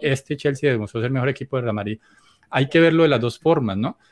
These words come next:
Eh, una, por un lado, preocupante. Ancelotti, todos los técnicos le ganan la pulsada, o sea, todos los técnicos le ganan tácticamente los partidos. Y por el lado positivo, la garra, jerarquía que tiene ese equipo, la magia que tiene ese equipo,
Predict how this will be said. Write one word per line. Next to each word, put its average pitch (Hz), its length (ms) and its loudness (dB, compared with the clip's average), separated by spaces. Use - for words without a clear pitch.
Eh, 123 320 0
una, 170 300 2
por 143 120 4
un 139 80 2
lado, 180 140 2
preocupante. 131 920 -2
Ancelotti, 117 520 -2
todos 170 220 2
los 156 140 -2
técnicos 143 380 -2
le 117 100 0
ganan 139 260 -2
la 147 160 -2
pulsada, 131 440 -2
o 95 40 -4
sea, 98 180 -2
todos 135 220 0
los 165 140 0
técnicos 147 300 -2
le 123 80 -2
ganan 131 240 -2
tácticamente 127 600 -4
los 139 140 -4
partidos. 113 580 -2
Y 220 320 4
por 123 140 4
el 117 80 4
lado 147 120 4
positivo, 143 640 0
la 107 220 0
garra, 139 480 0
jerarquía 123 640 -2
que 139 80 -2
tiene 127 200 -4
ese 135 100 -2
equipo, 143 480 -4
la 107 160 0
magia 135 420 -2
que 120 140 -4
tiene 117 240 -4
ese 123 80 -4
equipo, 139 400 -6